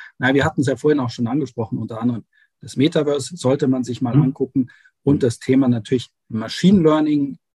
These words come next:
Speaker 2: Mhm.
Speaker 1: A I, weil man sagt da häufig auch, oder was ich auch sage, everything plus A I, ob das Häkeln, Botanik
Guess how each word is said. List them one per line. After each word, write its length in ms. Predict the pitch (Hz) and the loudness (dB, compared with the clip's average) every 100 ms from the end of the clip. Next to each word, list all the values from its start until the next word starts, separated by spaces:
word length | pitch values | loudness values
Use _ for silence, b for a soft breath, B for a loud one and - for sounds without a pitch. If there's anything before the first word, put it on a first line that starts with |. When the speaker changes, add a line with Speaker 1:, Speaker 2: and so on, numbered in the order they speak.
| - | -2
Speaker 2:
Mhm. 220 | 139 107 | 0 2
Speaker 1:
A 160 | 127 139 | 0 2
I, 140 | 165 - _ _ _ _ _ | -2 -4 _ _ _ _ _
weil 280 | 127 127 127 | -4 -4 -2
man 180 | 127 120 | 0 2
sagt 220 | 139 - | 0 2
da 100 | 131 | 0
häufig 340 | 143 143 143 131 | 0 -2 -4 -2
auch, 180 | 127 | -4
oder 180 | 127 117 110 170 | -6 -10 -12 -16
was 180 | 123 | -12
ich 100 | 139 | -6
auch 60 | 135 | -4
sage, 180 | 123 - _ _ - | -6 -10 _ _ -2
everything 480 | 165 180 - 160 | 2 4 4 0
plus 360 | - 143 165 - 131 | 2 0 0 -2 -4
A 320 | 120 117 139 | -4 -2 2
I, 160 | 226 - _ _ _ - | 2 0 _ _ _ -8
ob 180 | 139 - | -8 -2
das 220 | 139 - _ | -2 -2 _
Häkeln, 480 | 202 240 233 220 156 | 2 4 2 2 0
Botanik 680 | 151 - 147 190 156 156 | -2 0 0 2 0 -4